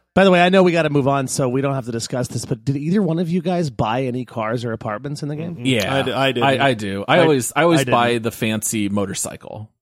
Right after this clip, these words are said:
Speaker 1: Oh, nice.
Speaker 3: Uh,
Speaker 2: I
Speaker 3: you
Speaker 2: got
Speaker 3: buy it from Wakako, and then you can zip
Speaker 2: Oh,
Speaker 3: around
Speaker 2: really?
Speaker 3: with a,
Speaker 2: See, I
Speaker 3: a
Speaker 2: just
Speaker 3: nice,
Speaker 2: got
Speaker 3: fast motorcycle.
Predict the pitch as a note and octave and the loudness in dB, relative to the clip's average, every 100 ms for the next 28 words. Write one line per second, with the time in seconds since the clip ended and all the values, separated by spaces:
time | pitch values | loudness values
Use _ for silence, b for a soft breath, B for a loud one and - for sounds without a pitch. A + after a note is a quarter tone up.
0 | _ _ B B B E3+ A#2 - A2 G2+ | _ _ B B B 0 0 -6 -10 -4
1 | A2 D3 C3 D#3+ D3 D3+ C3+ C#3+ B2 - | 0 4 6 8 6 4 2 2 0 2
2 | C#3 A#2+ A2+ F#2+ F#2+ - A#2+ A#2 A#2 B2 | 0 0 0 -2 -4 -4 -2 0 0 0
3 | A2 G#2+ G#3 A3+ D3 G#2+ G#2 C3 E3 C#4+ | 0 2 4 4 4 2 0 2 4 6
4 | G#3 G3+ F#3 A3+ - A2 - F3+ E3 D3 | 4 4 4 4 4 2 4 4 4 2
5 | - G#2+ G2 - G2 G#2+ G#2 | -2 -6 -4 -8 -8 -10 -12